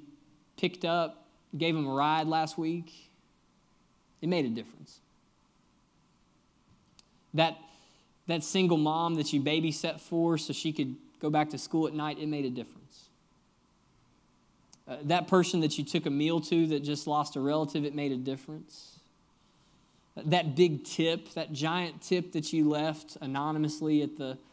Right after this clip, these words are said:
restaurant, it made a difference. That, that kid that you bought cleats for on the baseball team because you knew his parents couldn't afford to buy him any, it made a difference.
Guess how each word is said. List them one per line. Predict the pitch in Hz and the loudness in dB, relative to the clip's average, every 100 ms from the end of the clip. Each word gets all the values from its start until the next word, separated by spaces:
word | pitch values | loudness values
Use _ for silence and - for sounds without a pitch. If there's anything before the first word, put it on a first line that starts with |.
| _ _ 147 | _ _ -6
restaurant, | 143 143 160 143 127 | -4 -4 -4 -4 -4
it | |
made | 131 131 | -6 -4
a | 117 | -6
difference. | 113 110 - 110 135 - - _ _ _ _ _ _ _ _ _ _ _ _ _ _ _ - | -6 -10 -14 -20 -20 -20 -20 _ _ _ _ _ _ _ _ _ _ _ _ _ _ _ 0
That, | 175 180 - - - | 0 0 -8 -20 0
that | 185 196 | 2 2
kid | - 196 208 | 6 8 8
that | 180 151 | 2 2
you | 156 | 4
bought | 165 - | 2 0
cleats | - 180 190 - | 4 4 4 -4
for | 202 208 208 208 180 170 - _ _ _ _ _ _ _ _ _ - | -4 0 0 -2 -6 -10 -20 _ _ _ _ _ _ _ _ _ -6
on | 139 | -2
the | |
baseball | 143 175 175 175 | 2 2 2 0
team | 175 185 180 | 2 2 4
because | 156 147 | 4 2
you | 170 | 2
knew | 170 165 | 2 2
his | 156 | 0
parents | 180 170 151 | -4 -4 -4
couldn't | 175 156 | -2 -2
afford | 147 165 160 | -2 0 2
to | |
buy | 147 151 160 | 2 2 0
him | 165 | -2
any, | 160 156 | 0 -2
it | |
made | 156 151 | -2 -2
a | 143 | -2
difference. | 135 127 - 113 104 - - | -4 -8 -12 -16 -18 -20 -20